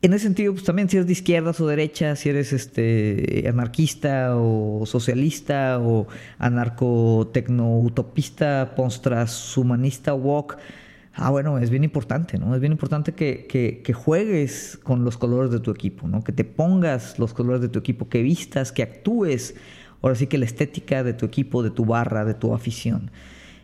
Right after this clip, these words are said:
Em, en el fútbol, pues, es muy claro, es, es, es obviamente un ritual, es un juego,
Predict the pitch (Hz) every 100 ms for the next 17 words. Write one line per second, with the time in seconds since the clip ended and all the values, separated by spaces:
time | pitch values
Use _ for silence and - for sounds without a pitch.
0 | - 131 131 135 139 135 - - - 185
1 | 180 202 202 214 202 151 160 190 180 170
2 | 151 165 165 135 - 110 113 - 147 147
3 | 147 156 143 147 160 151 147 147 - 135
4 | 127 165